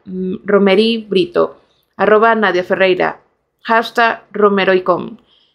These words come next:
Escribió más tarde el propio Mark en su cuenta de Instagram compartiendo una foto del resultado de esta especial sesión de arte. En la instantánea se veía a Nadia posando entre su marido y el pintor, mostrando todas las figuras y colores con las que quedó cubierta.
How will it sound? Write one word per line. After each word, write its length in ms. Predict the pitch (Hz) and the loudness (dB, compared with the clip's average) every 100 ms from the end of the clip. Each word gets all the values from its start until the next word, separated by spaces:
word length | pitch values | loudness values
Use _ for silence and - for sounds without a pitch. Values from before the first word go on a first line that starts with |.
| - | -6
Escribió 600 | 208 220 233 247 262 - | -2 2 4 4 2 -2
más 320 | 208 214 214 | 0 0 0
tarde 540 | 220 208 208 214 208 - | 0 0 2 0 0 -2
el 140 | 175 | -4
propio 400 | 175 196 196 202 | 0 0 2 0
Mark 320 | 208 220 202 208 | 2 0 0 -4
en 120 | 185 | -8
su 140 | 190 190 | -8 -4
cuenta 280 | 180 190 185 | -4 0 -2
de 100 | 180 | -2
Instagram 440 | 185 - 196 208 | -6 -2 -2 0
compartiendo 640 | 208 190 190 190 202 202 | -2 -4 -4 0 0 2
una 140 | 202 202 | 0 0
foto 360 | 220 208 208 | 0 0 2
del 160 | 202 180 | 0 -2
resultado 600 | 185 - 190 202 202 202 | -4 -8 -6 0 2 2
de 160 | 180 175 | 2 0
esta 180 | - | -2
especial 400 | 190 190 - 175 | -6 -6 -4 -4
sesión 340 | 175 180 180 170 | -4 -4 -2 0
de 100 | 175 | 0
arte. 320 | 185 - - _ _ - - - | 0 -6 -18 _ _ -20 -20 -10
En 80 | 202 | 0
la 60 | 214 | 2
instantánea 500 | 226 220 262 262 262 | 2 2 0 0 0
se 140 | 240 | 2
veía 240 | 220 226 | 2 4
a 40 | 214 | 2
Nadia 300 | 220 220 220 | 2 2 0
posando 380 | 208 208 196 202 | -2 -2 0 -2
entre 320 | 202 202 190 | -2 -4 -4
su 240 | - 233 | -4 -2
marido 340 | 240 233 226 202 | 0 0 2 2
y 80 | |
el 80 | 180 | 2
pintor, 400 | 180 202 226 226 | -2 -2 2 2
mostrando 480 | 208 190 202 190 190 | 0 -2 -2 -2 -2
todas 260 | 214 202 190 | 2 2 2
las 140 | 185 | -2
figuras 400 | 202 202 220 220 | 0 2 0 -2
y 40 | |
colores 460 | - 226 196 202 - - - _ - | -2 2 2 2 -4 -14 -20 _ -2
con 160 | 220 | 2
las 160 | 214 214 | 2 2
que 160 | 208 | 0
quedó 360 | 208 202 240 - | 4 4 2 0
cubierta. 600 | 233 214 156 - 117 | -2 0 0 -2 -10